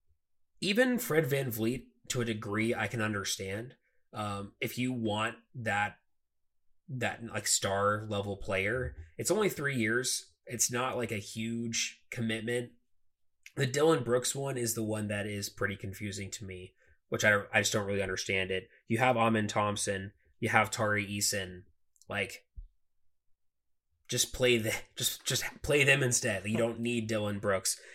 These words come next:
It doesn't make a whole lot of sense to me. Um, now Kevin P-, Porter Junior, who knows what's gonna happen with him? His time with the Rockets might be over.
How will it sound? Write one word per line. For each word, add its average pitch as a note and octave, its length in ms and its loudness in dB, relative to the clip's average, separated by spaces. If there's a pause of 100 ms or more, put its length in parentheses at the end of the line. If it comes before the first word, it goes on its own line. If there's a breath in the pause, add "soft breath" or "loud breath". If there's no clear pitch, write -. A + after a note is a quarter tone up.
(100)
It - 20 0
doesn't A#2 200 4
make A2+ 140 2
a A2 60 -2
whole A2 120 2
lot G#2 120 4
of G2+ 80 0
sense G2+ 260 -2
to G#2 120 -4
me. F#2+ 320 -2 (260 soft breath)
Um, G#2 320 -2 (160)
now A#2+ 80 2
Kevin E3 300 4
P-, - 80 -2 (160)
Porter B2 320 2
Junior, G#2+ 560 -2 (340)
who A#2+ 100 2
knows A2+ 320 2
what's A2 120 -4
gonna G2+ 180 -2
happen G2+ 300 -2
with G2 160 -8
him? G#2 400 -4 (960 soft breath)
His - 240 -2
time G#2 320 2
with G2+ 100 -4
the G2+ 100 -4
Rockets G2+ 380 -4
might G2+ 160 -2
be F#2+ 140 -6
over. G#2 400 -4